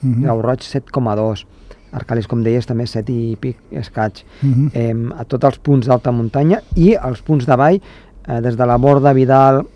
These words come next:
Speaker 2: la Comella o el Roc de Sant Pere, per tant, una mica aquests tres punts claus del sud, eh, hi ha hagut, eh, temperatures negatives, per tant, de gelat a tot arreu, excepte, doncs, en aquells punts, eh, que dius, no? Que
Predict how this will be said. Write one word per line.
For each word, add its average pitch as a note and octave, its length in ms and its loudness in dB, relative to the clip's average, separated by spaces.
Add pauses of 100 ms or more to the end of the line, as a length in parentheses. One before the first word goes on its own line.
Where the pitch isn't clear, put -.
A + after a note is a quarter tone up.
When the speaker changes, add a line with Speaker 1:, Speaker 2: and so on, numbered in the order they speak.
(120)
Speaker 2:
la B2 180 -4
Comella B2+ 600 4 (460)
o B2 180 0
el A2 40 -2
Roc A#2 180 -2
de A#2+ 100 0
Sant A2+ 200 -4
Pere, B2+ 260 0
per A2 140 -8
tant, A2+ 300 -6
una B2 100 -4
mica A#2+ 300 -4 (320)
aquests - 380 -6
tres D3+ 280 -6
punts A#2+ 380 -4
claus A2+ 380 0
del G#2+ 240 -2
sud, A3 240 2 (440)
eh, A#2 320 -4
hi A#2 80 0
ha B2 40 2
hagut, C3+ 340 0
eh, G#2+ 680 -2 (340)
temperatures B2+ 560 -2
negatives, G#2 480 -4
per G#2+ 120 -12
tant, C#3 140 -2
de C#3 80 2
gelat C3+ 300 2 (640)
a A2+ 80 -10
tot - 200 -10
arreu, C3+ 220 2
excepte, B2+ 440 -6
doncs, C3 160 -4
en A#2+ 80 -8
aquells - 220 -12
punts, C3+ 360 -4 (600)
eh, A#2 260 -4
que C3 120 0
dius, G#2+ 160 -2
no? C3 160 -2
Que A#2+ 180 2